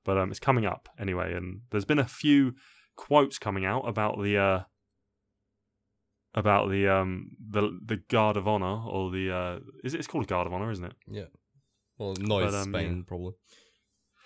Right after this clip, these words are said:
Speaker 1: No, but,
Speaker 2: Guardia
Speaker 1: uh,
Speaker 2: de
Speaker 1: there was
Speaker 2: Honor.
Speaker 1: something like, there was, like, a quote going around. I'm not sure, even sure it's true. It's probably not true, but it was funny nonetheless. There's P K saying,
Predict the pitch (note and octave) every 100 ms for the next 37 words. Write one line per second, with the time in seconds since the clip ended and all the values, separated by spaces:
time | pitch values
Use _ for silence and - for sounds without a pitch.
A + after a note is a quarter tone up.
0 | _ _ - A2 G2 F#2 B2 - C#3+ A#2+
1 | B2 C#3+ C3+ - D#3 C3 B2 F#2+ - _
2 | _ B2 A2+ A#2 G2+ - A#2+ A2+ G#2+ G2
3 | F#2+ F#2+ A#2 C3 - G#2 G2+ F#2 G#2 F#2
4 | - A2+ - G#3+ C3 C3+ - - G2+ F#2+
5 | A#2 B2 B2+ C3 - D3 A2+ G2+ G2 F#2+
6 | A2+ A2+ - D3 B2 A#2 A2+ G#2+